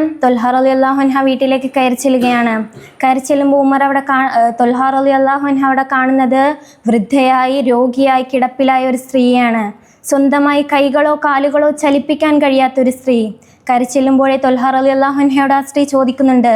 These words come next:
"മോനെ, നീ വീണ്ടും വന്നോ?" ത്വൽഹ റളിയല്ലാഹു അൻഹ പറയുകയാണ്, "ഞാൻ നേരത്തെ വന്ന ആളല്ല ഉമ്മ."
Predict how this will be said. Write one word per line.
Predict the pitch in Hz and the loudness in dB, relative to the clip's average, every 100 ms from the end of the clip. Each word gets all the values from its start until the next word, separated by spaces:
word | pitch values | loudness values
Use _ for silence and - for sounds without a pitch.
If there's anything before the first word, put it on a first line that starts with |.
| 220 - - - | -2 -6 -14 -4
"മോനെ, | 247 269 277 | 0 2 2
നീ | 277 262 | 2 2
വീണ്ടും | 262 277 277 254 | 2 2 2 0
വന്നോ?" | 240 226 214 - _ _ - _ _ _ _ _ _ _ | 0 0 -4 -8 _ _ -20 _ _ _ _ _ _ _
ത്വൽഹ | 247 247 247 | -2 0 0
റളിയല്ലാഹു | 240 247 247 247 262 | 0 2 0 0 0
അൻഹ | 262 254 254 | 0 0 0
പറയുകയാണ്, | 247 247 254 233 240 | 0 0 0 0 2
"ഞാൻ | 247 254 | 2 2
നേരത്തെ | 247 240 269 | 0 0 0
വന്ന | 254 254 247 | 0 0 0
ആളല്ല | 254 262 240 | 0 0 0
ഉമ്മ." | 233 | 0